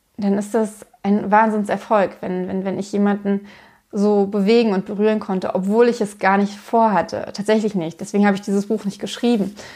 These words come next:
Und wie du ja wahrscheinlich weißt, ich habe das Buch geschrieben, weil ich eine Liebesgeschichte schreiben wollte. Ähm, und trotzdem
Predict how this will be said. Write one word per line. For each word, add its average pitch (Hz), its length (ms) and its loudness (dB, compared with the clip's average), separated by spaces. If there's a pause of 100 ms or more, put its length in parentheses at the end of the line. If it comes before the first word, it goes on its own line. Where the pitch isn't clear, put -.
(1120)
Und 202 140 -2
wie 208 60 0
du 196 100 0
ja 190 100 0
wahrscheinlich 208 360 -2
weißt, 220 240 4
ich 202 100 -8
habe 185 100 -8
das 202 140 -6
Buch 208 220 -8
geschrieben, 220 720 -2 (360)
weil 269 180 2
ich 277 120 0
eine 269 140 2
Liebesgeschichte 233 760 2
schreiben 180 360 -6
wollte. - 280 -12 (800)
Ähm, 196 540 0 (260)
und 220 220 -4
trotzdem 208 720 2